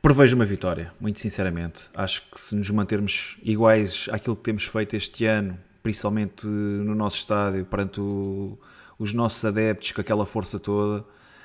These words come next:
acho que o Benfica tem, tem muito mais equipa do que o Porto tem,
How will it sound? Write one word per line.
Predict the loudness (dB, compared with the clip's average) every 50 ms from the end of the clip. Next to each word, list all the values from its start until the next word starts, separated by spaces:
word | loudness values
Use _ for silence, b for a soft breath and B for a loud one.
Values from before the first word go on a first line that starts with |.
| b b b -6
acho | -4 -2 -2 -2 -6
que | -2 -2
o | -2
Benfica | -2 -2 -4 -6 -6 -6
tem, | -6 -4 -4 -2 -2 -4
tem | -4 -4 -2 0
muito | 0 2 2 0 0 -2 -2
mais | -2 -2 0 0 -2 -4 -4 -6 -6
equipa | -8 -8 -6 -6 -8 -6 -4 -6
do | -4 -4 -6
que | -8 -10 -16
o | -12
Porto | -4 -4 -4 -4 -4
tem, | -6 -4 -2 0 0 0 -2 -4